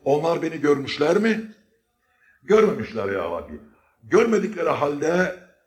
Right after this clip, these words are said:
beni zikrederek tüyleri tiken tiken oluyor. Gözleri yaş döküyor, kalpleri benim aşkımla yanıyor. Ya beni görselerdi?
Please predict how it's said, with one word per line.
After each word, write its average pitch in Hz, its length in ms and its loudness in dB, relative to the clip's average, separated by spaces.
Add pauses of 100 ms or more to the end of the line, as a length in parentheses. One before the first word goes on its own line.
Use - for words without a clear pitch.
(120)
beni 170 200 -4
zikrederek 160 840 -2
tüyleri 156 380 0
tiken 165 300 -6
tiken 180 220 0
oluyor. 202 420 2 (380)
Gözleri 147 420 2
yaş 180 260 4
döküyor, 175 520 2
kalpleri 170 460 0
benim 175 200 0
aşkımla 156 340 -6
yanıyor. 135 260 -2 (300)
Ya 170 320 4
beni 233 220 2
görselerdi? 190 840 0